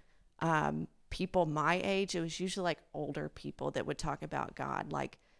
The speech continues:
"God has so blessed me." Like, my great grandma would say that. Um, and I believed that she believed it, but I didn't really believe it.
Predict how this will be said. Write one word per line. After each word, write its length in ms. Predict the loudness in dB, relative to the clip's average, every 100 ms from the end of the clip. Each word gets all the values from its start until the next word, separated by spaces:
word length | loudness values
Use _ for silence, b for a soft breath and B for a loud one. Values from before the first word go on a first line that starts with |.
| -20 _ 0
"God 240 | 4 4
has 140 | 4
so 260 | 2 4 2
blessed 440 | 4 4 4 2
me." 260 | 0 -2 0
Like, 180 | -2 -2
my 100 | -2
great 220 | 0 0
grandma 320 | 0 0 0
would 180 | -2 0
say 240 | 2 2 0
that. 320 | 0 0 -2 b b b -8
Um, 300 | -2 0 2 6
and 100 | 6
I 100 | 6
believed 440 | 4 4 2 4
that 140 | 2
she 220 | 4 2 4
believed 440 | 4 4 0 0
it, 160 | 0 2
but 120 | 2
I 140 | 4
didn't 200 | 4 0
really 240 | -4 -6 -6
believe 360 | -6 -6 -4
it. 200 | -4 -6